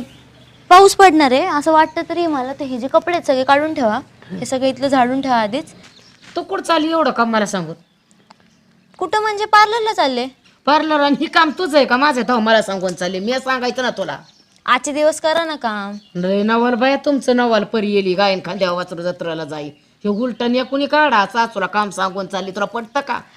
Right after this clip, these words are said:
Speaker 1: अहो आई, इतर वेळेला सांगते का? आजच सांगितलंय ना.
Speaker 2: अजिबात नाही, तुझं काम तर करून जायचं.
Speaker 1: अहो
Speaker 2: आणि आज
Speaker 1: करा ना, परत पाऊस पडला तर कशी जाऊ मी?
Speaker 2: हे असल्या कपड्यात चालली काय?
Speaker 1: हो, असं जातात पार्लरला.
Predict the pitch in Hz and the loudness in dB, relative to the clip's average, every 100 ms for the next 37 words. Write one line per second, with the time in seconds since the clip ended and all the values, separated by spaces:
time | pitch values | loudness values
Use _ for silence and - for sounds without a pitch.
0 | - - 294 359 381 392 403 403 403 403 | -6 4 8 8 6 2 -2 -2 0 0
1 | 415 427 381 403 330 311 320 359 381 285 | 0 -2 -2 -2 4 4 4 0 -4 -4
2 | 277 233 220 214 254 _ _ - 233 247 | -4 -4 -6 -8 -12 _ _ -2 0 0
3 | 277 254 269 302 254 208 202 214 233 208 | -2 -2 -4 -4 -4 -4 -4 -6 -4 -4
4 | 170 156 - - - - 294 269 339 370 | -4 -8 -10 -20 -8 2 4 6 4 4
5 | 392 392 381 359 311 285 370 403 392 349 | 2 2 0 0 -4 -4 -2 2 4 4
6 | - 320 302 339 381 392 392 381 359 339 | 4 2 2 -4 -4 -2 2 2 0 -6
7 | 330 311 311 _ _ - 247 302 302 294 | -8 -8 -12 _ _ -8 -6 -4 -2 -2
8 | 311 311 285 254 180 160 165 _ _ _ | 0 0 0 -2 -2 -6 -10 _ _ _
9 | - 587 640 523 508 403 440 466 523 392 | 6 10 12 10 6 2 4 4 4 4
10 | 359 320 277 269 262 254 | 4 4 4 2 2 -2